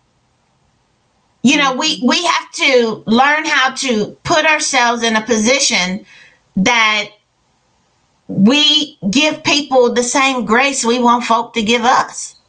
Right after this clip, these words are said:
Speaker 2: There it is. There it is. Grace. Do you, uh, do you make room for people to mess up? Do we,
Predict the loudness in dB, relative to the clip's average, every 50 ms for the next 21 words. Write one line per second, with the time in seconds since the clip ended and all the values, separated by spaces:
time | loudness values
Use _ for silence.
0 | _ _ _ _ 0 2 4 4 4 2 2 0 -2 -4 -4 -4 -6 -8 -12 -16
1 | -20 -20 -20 _ _ _ _ _ _ _ _ _ _ _ _ _ _ _ -6 -4
2 | -2 -2 -2 -4 -6 -8 -10 -10 -12 -14 -16 -20 -20 _ _ _ _ _ _ _
3 | _ _ _ _ _ _ _ _ -8 -4 -4 -2 -2 -4 -8 -12 -16 -20 -20 _
4 | _ _ _ _ _ _ _ _ _ _ _ _ _ -20 -20 -20 _ -6 -4 -4
5 | -4 -4 -4 -4 -6 -6 -6 -4 -2 -2 -2 -2 -4 -4 -4 -2 -2 -2 -2 -4
6 | _ _ -4 -2 0 0 0 -2 -6 -6 -4 -2 -2 0 -2 -2 -4 -4 -8 -12
7 | _ _ _ _ _ 0 0 0 0 -2 -6 -8 -8 -8 -6 -6 -6 -6 -4 -4
8 | -6 -6 -4 -4 -4 -4 -4 -6 -6 -4 -4 -4 -4 -6 -10 _ _ _ -20 -20
9 | -20 -14 -6 0 2 2 2 4 2 0 -2 -4 -6